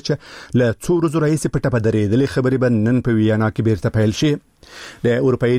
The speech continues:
ټولنې ډیپلوماټ انریکي مورا په یوه ټویټ کې دغه اعلان کړی او ویلي دي چې د ګډ کمیسیون پر غونډې سربیره دوه اړخیزې او څو اړخیزې غونډې به وشي. ټاکل شوي چې د ایران لپاره د امریکا ځانګړی استازی راب میلي د روانې اونۍ په پای کې ویانا ته لاړ شي.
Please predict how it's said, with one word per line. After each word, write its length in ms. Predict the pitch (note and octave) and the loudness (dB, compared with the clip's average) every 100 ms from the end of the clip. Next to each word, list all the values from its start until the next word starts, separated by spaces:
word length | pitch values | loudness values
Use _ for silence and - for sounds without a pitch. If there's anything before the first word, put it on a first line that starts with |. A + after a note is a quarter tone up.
| C3 | 0
ټولنې 500 | B2 A#2+ A#2+ A#2+ G#2+ | 0 2 2 0 0
ډیپلوماټ 500 | A#2 A#2 A#2 B2+ - C#3+ C3+ C#3+ C#3 | -2 0 0 0 -2 0 0 0 0
انریکي 500 | C3 A#2+ A2+ C#3+ D3 C#3 | 2 0 0 -2 0 0
مورا 260 | C3 C3 B2+ | 2 0 0
په 120 | A#2 | 0
یوه 160 | A2 G#2 | 0 0
ټویټ 180 | A#2+ A2 - | -2 -4 0
کې 380 | B2 B2 C#3 A#2 | 0 0 0 -2
دغه 220 | A2 A2 G#2+ | 0 0 2
اعلان 340 | G#2+ A2+ G#2+ B2+ | 0 0 -2 -2
کړی 140 | D3 C3+ | 0 0
او 60 | A#2+ | 2
ویلي 340 | B2+ D3+ D#3 | 2 2 0
دي 100 | C#3+ | -2
چې 80 | D#3+ C#3 - - - | -4 -6 -10 -10 -2
د 160 | A2+ G2 | -2 0
ګډ 220 | C#3 - E3+ | -2 -2 -2
کمیسیون 400 | D3+ - D#3 - | -2 -2 -2 -2
پر 100 | C#3+ | -2
غونډې 420 | - B2 G#2+ A#2+ A2+ | -2 0 0 0 0
سربیره 500 | A#2 G2+ G#2+ C#3 D3 | -2 0 0 0 0
دوه 160 | A2+ B2 | 0 0
اړخیزې 300 | A#2 D3 C#3+ | 0 -2 0
او 60 | C#3 - | -2 0
څو 60 | C#3+ B2 | 0 0
اړخیزې 380 | G#2+ D3 B2+ A#2 F#2 | 0 0 0 0 0
غونډې 240 | A#2 G2+ | 0 0
به 60 | F#2+ G2 | 0 0
وشي. 240 | - A2+ A#2 | 0 -2 -2
ټاکل 260 | - C3 | -2 -2
شوي 120 | C#3+ C#3 | -2 0
چې 60 | C#3+ - - - - | -2 -6 -18 -12 -2
د 160 | A#2 A#2+ | 0 2
ایران 300 | A2 G#2+ B2+ | 0 0 0
لپاره 240 | B2 B2+ B2+ | 0 0 0
د 100 | B2+ | 0
امریکا 220 | A2+ B2+ G#2 | 0 -2 0
ځانګړی 360 | A2 G2+ G#2+ C#3+ D3 | 0 0 0 2 0
استازی 440 | - C#3+ C#3 A#2 | -2 -2 0 0
راب 200 | A2+ A2 B2+ A2+ | 0 -2 -2 0
میلي 180 | C#3+ B2 | 2 2
د 180 | A2 G2+ | 2 2
روانې 240 | A2 D#3 | 2 0
اونۍ 220 | D3+ D3+ D3 | 0 0 0
په 40 | D3 C#3+ | 0 0
پای 100 | C#3+ | 0
کې 240 | C3 A#2 | 0 2
ویانا 240 | A2 G#2 | 2 0
ته 180 | F#2+ G#2+ | 0 0
لاړ 160 | G#2 - | 0 0
شي. 80 | D#3 | -2